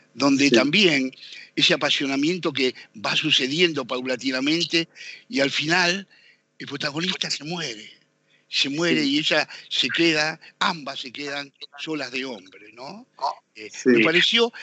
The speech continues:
Speaker 1: emotivamente ambos muy paralelos, ¿no?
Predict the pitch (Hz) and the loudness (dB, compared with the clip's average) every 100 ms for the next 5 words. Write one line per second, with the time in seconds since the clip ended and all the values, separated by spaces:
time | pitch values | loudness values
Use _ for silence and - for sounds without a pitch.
0 | - 165 156 160 240 233 208 214 214 202 | -6 -4 0 0 0 2 2 2 2 -2
1 | 208 202 190 _ - 208 - _ _ - | -8 -8 -12 _ -16 -16 -16 _ _ -20
2 | - _ _ - 214 233 208 165 156 226 | -20 _ _ -2 0 0 0 -2 -2 -4
3 | 190 156 139 131 120 92 95 - - - | -2 0 2 0 -4 -10 -14 -10 -10 -10
4 | - - 127 151 233 | -16 -14 -10 -10 -12